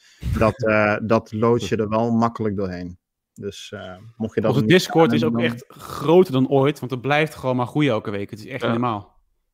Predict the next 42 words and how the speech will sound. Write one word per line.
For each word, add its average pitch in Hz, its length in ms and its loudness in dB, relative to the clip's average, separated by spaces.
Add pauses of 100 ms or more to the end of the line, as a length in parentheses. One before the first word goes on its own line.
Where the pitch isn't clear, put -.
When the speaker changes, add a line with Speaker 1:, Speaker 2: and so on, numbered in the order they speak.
(100)
Speaker 2:
Het 120 100 -4
Speaker 1:
Ja. 107 100 2
Speaker 2:
is 95 60 2
echt - 160 -2
gewoon 139 280 0
echt 127 280 -2
de 135 100 2
online 135 340 2
kroeg - 380 -4 (140)
voor 120 280 -4
iedereen 117 300 0
die 117 180 -2
van 117 200 -6
game 127 180 2
houdt. 107 480 -4
Moet 123 240 -4
je - 0 -
Speaker 1:
Ja. 110 60 -2
Speaker 2:
gewoon 107 140 4
naar 113 100 0
onze - 140 -8
Discord 120 320 -2
gaan. 98 300 -8 (260)
Dus 107 100 -18
dan 107 80 -12
kan 120 120 0
je 120 80 2
Speaker 3:
Ja. 107 60 -2
Speaker 2:
komen 127 220 6
via 123 200 2
onze 120 200 0
website. 147 520 -2 (920)
En, 120 280 -4
eh, 117 540 -2
ja, 107 480 -2
het, 117 140 -6
elke 120 360 2
week 117 160 2
een 127 60 -2
nieuwe 120 160 2
leden, 180 220 6
joh. 139 160 2